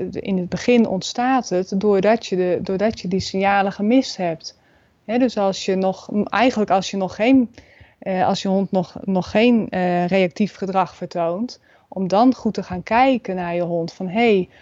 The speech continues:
hoe communiceert hij?" Hè, want wij, wij, eh, wij begeleiden onze hond vaak dat wij vinden dat onze hond naar ons moet luisteren. Maar op het moment dat je van begin af aan meer naar je hond gaat luisteren,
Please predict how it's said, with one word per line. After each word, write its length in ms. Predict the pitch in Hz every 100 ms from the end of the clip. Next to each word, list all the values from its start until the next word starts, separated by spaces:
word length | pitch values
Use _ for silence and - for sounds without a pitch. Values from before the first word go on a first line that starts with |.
| - _ _ _
hoe 300 | - 220 240
communiceert 680 | - 196 190 185 - 190 180
hij?" 500 | 185 240 254 196 170 170
Hè, 100 | 240
want 140 | 233
wij, 360 | 202 214 214 196
wij, 360 | 208 214 214 202 _ - _
eh, 120 | - 196 190 190 190
wij 140 | 208
begeleiden 420 | 202 - 208 202 196
onze 200 | 196 196
hond 220 | 202 196
vaak 240 | 208 196
dat 140 | 202 180
wij 480 | 202 202 190 190 -
vinden 360 | - 226 214 190
dat 180 | 196
onze 200 | 202 185
hond 160 | 190 190
naar 100 | 180
ons 240 | 262 277
moet 160 | 233 214
luisteren. 760 | 185 170 165 - 170 180 233 - _ _ _
Maar 200 | - 202
op 100 | 190
het 100 | 196
moment 420 | 202 196 214 226 214
dat 140 | 190
je 60 | -
van 160 | 196
begin 300 | 190 - 233
af 140 | 220 208
aan 220 | 185 196
meer 140 | 196
naar 120 | 190 180
je 60 |
hond 260 | 180 269 311
gaat 160 | 269
luisteren, 720 | 196 170 165 156 - 180 214